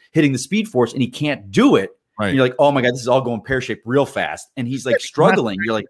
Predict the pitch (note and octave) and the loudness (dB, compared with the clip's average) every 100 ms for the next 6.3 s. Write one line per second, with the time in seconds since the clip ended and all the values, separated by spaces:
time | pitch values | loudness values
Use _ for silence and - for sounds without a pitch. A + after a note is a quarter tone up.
0 | _ C3 B2+ - B2 G#2 A2 B2+ C3+ A#2+ | _ -2 -2 0 2 2 4 4 2 2
1 | B2 C3 C3+ C3+ C3+ C#3 B2 - C#3 C3 | 2 2 2 2 2 2 0 0 0 0
2 | - _ C#3+ D3 - _ _ _ _ _ | -2 _ 0 0 -2 _ _ _ _ _
3 | - C3 C#3+ D#3 C3+ C3 C3 G#3 E3+ C3 | -2 2 4 2 2 0 0 0 0 0
4 | B2+ G#3+ G3 A#2+ A2+ - A#2 A2 F#2+ - | 2 2 0 -2 -4 -2 -4 -4 -6 -8
5 | A2+ B2 F3 B2+ - _ _ A2 - F#3+ | -8 -6 -4 -4 -6 _ _ -12 -8 -4
6 | A#3 B2+ | -2 -2